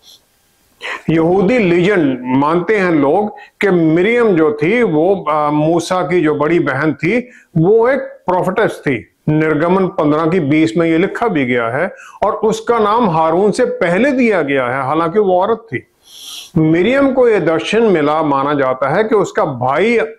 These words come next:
आएगा और वो इजरायलियों को मिस्र की दास्ता से छुड़ाएगा, लेकिन उस समय फिरौन ने आज्ञा दे रखी थी कि जितने यहूदी लड़के होंगे, उन्हें जन्म पर ही नील नदी में फैलकर मार दिया जाएगा।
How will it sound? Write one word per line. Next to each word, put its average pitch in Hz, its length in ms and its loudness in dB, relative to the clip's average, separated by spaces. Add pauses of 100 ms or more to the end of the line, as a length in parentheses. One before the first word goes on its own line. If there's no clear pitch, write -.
(160)
आएगा 135 360 -2
और 180 300 0
वो 226 600 2
इजरायलियों 160 600 2
को 226 460 0 (220)
मिस्र 160 360 2
की 226 160 2
दास्ता 151 480 0
से 175 120 0
छुड़ाएगा, 117 600 -2 (500)
लेकिन 214 240 2
उस 254 280 2
समय 233 220 2
फिरौन 156 480 0
ने 202 80 0
आज्ञा 156 300 0
दे 143 200 0
रखी 151 300 -2
थी 175 180 0
कि 220 120 0
जितने 175 680 0
यहूदी 165 500 2
लड़के 139 460 -2
होंगे, 156 320 0
उन्हें 185 360 0
जन्म 180 400 -2
पर 175 140 0
ही 175 280 0 (260)
नील 180 340 2
नदी 170 200 2
में 175 120 2
फैलकर 151 460 0
मार 143 260 0
दिया 117 260 -4
जाएगा। 110 500 -8